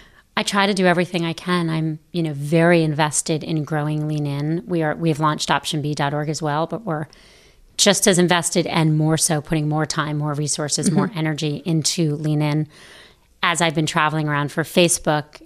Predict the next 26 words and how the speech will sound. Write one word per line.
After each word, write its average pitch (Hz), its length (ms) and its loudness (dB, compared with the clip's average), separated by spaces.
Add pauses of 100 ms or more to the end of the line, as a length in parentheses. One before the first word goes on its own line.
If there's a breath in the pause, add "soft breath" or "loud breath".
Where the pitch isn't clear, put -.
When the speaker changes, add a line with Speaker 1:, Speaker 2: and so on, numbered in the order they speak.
Speaker 1:
and 156 200 0
for 156 120 -2
Option 143 360 -2
B. 156 140 0
I 143 120 0
always 156 320 -2
meet 156 180 -4
with - 180 -8
Lean 151 180 -2
In 147 100 -2
circles, 151 540 -4 (100)
and 147 320 -4 (560 soft breath)
it's - 140 -16
one 180 120 4
of 170 40 2
the 165 80 -4
best - 340 -4
things 160 240 -2
I 165 80 0
do 175 360 -4
is 151 140 -4
to 175 120 -6
hear 170 380 -4
from 220 560 2
these 202 260 0
women 190 400 0